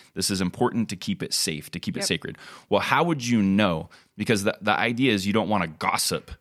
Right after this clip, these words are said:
Speaker 1: in your crew, like somebody who's
Speaker 2: Mm-hmm.
Speaker 1: sharing other people's business. We did touch on this in the last podcast, but again, the way you can probably identify it is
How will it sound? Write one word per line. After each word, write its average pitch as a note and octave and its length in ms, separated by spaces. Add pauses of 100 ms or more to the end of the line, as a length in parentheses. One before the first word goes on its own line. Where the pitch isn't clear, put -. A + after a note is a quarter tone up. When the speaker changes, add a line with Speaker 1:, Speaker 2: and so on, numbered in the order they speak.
(180)
Speaker 1:
in F#2+ 140
your F2 140
crew, D#2+ 480
like F2+ 160
somebody G#2 220
who's F#2+ 100
Speaker 2:
Mm-hmm. - 40
Speaker 1:
sharing G2 380
other F2 140
people's F2 280
business. F#2 480 (300)
We G#2+ 80
did C3+ 180
touch G#2+ 240
on F#2 120
this F2+ 180
in F2+ 80
the E2+ 60
last E2+ 280
podcast, A2+ 500 (120)
but A#2+ 340 (680)
again, F#2+ 580 (380)
the G#2+ 100
way G#2 220
you F3+ 160
can A#2 160
probably A2+ 460
identify F2 640
it F2 200 (140)
is G#2+ 340